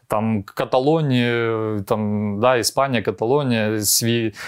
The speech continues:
конфлікт, ви щось зробите, пос-, будете робити. Е, е, тут і в іншому питання: і, і будуть вас читати чи ні? Якщо вас читають, е, то, е, влада, вона повинна вже реагувати на це.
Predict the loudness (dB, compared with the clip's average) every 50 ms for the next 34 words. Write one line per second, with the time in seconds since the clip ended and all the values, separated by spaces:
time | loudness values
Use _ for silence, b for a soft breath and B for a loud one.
0 | B B -2 0 0 2 2 2 2 2 2 2 0 2 2 2 2 2 2 2
1 | 2 2 2 2 2 0 0 -2 -4 -2 -2 -4 -2 0 0 0 0 0 0 0
2 | 0 -2 -2 -2 -2 -2 0 -2 -2 -2 -2 -2 -2 -2 B B B B B B
3 | 0 2 4 4 2 2 2 0 -2 0 -2 -2 -2 -2 0 0 0 0 0 0
4 | 0 2 2 2 2 2 2 0 -2 -2 -2 -2 0 0 0 0 0 0 0 0
5 | 0 0 0 0 0 -2 -2 -4 -6 -8 -8 -8 -4 2 2 4 4 4 2 0
6 | 2 2 2 2 0 -2 0 0 2 4 4 2 4 2 0 0 0 0 2 2
7 | 2 2 2 2 0 0 0 0 0 2 2 2 2 0 -2 -4 -4 -2 -2 -2
8 | 2 6 6 6 6 6 2 -2 B B B B B B 0 2 2 2 0 0
9 | -2 -4 -6 -4 0 0 2 2 4 2 2 2 2 0 0 B B B B B
10 | 2 2 2 4 4 6 6 6 6 6 4 2 2 0 -2 0 2 2 2 2
11 | 2 0 0 2 2 2 0 0 0 0 0 2 2 2 2 2 2 0 0 0
12 | 0 -2 -2 0 2 2 2 2 0 -6 -6 -4 -4 -2 0 0 -2 -2 -4 -6